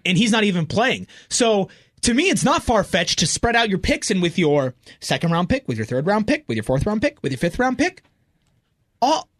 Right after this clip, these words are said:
just get all offensive linemen and bring 'em all in. Although I don't know now that I'm saying it out loud, <laughs> an entire rookie offensive line would still be better than what they have this year. So you know what? I'm sticking with it.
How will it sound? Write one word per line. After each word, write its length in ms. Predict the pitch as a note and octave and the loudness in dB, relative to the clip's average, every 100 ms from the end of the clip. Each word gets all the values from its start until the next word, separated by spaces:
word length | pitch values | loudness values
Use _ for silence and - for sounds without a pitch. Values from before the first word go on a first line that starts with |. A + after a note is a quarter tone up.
| G#3 | -4
just 200 | F4 - | -2 0
get 180 | G4+ - | -2 0
all 280 | G3 C#4 F#4 | 0 2 2
offensive 360 | E4 D#4+ C#4+ A#3+ | 2 0 0 2
linemen 460 | B3+ F4 A3+ - - _ _ _ _ C4 | 2 0 -2 -6 -16 _ _ _ _ -2
and 100 | A3+ | 0
bring 160 | B3+ | 2
'em 100 | G3+ - | 0 0
all 300 | E3+ C4 C#4 | 2 4 2
in. 280 | G3+ F#2+ - _ _ _ _ _ _ | 0 -4 -12 _ _ _ _ _ _
Although 220 | A#3 A#3 A3+ | 0 2 2
I 80 | |
don't 160 | A3+ B3+ | 2 2
know 120 | A3+ | 2
now 160 | G#3+ G3+ | 2 2
that 80 | G3 | 0
I'm 80 | D#3+ | 0
saying 240 | F3+ E3+ | 0 2
it 80 | D3 | 0
out 120 | A#2+ | 2
loud, 340 | A#2+ B2 D3+ - - A2 | 2 2 0 -4 -8 -10
<laughs> 240 | - - | -14 -6
an 100 | D#3 | -4
entire 480 | D#3+ - F#3 F#3+ E3+ | -2 0 0 2 0
rookie 300 | E3 D#3+ F3 | -2 0 2
offensive 460 | E3 D#3+ F#3+ D#3+ C3+ | 2 0 -2 -2 -4
line 360 | C#3 D3 E3+ - - - - - - | -2 -2 -4 -6 -12 -18 -18 -16 -4
would 140 | E4+ | -2
still 200 | - A#4 | 0 0
be 120 | G4 | 0
better 260 | D4+ D#4+ D#4 | 0 2 2
than 140 | C#4 | 2
what 140 | C4 C4+ | 2 2
they 80 | A3 | 2
have 200 | G#3 F3+ | 2 2
this 220 | E3 - | 0 -2
year. 100 | F#2+ | -4
So 140 | - D4+ | 0 2
you 120 | D#4 | 2
know 160 | F4+ | 2
what? 240 | C#4+ C#4 - | 2 2 0
I'm 180 | G#3 G#3+ | 0 0
sticking 340 | - F3+ - | 0 -2 -2
with 180 | A#2 F#2+ | -4 -4
it. 120 | A3 | -4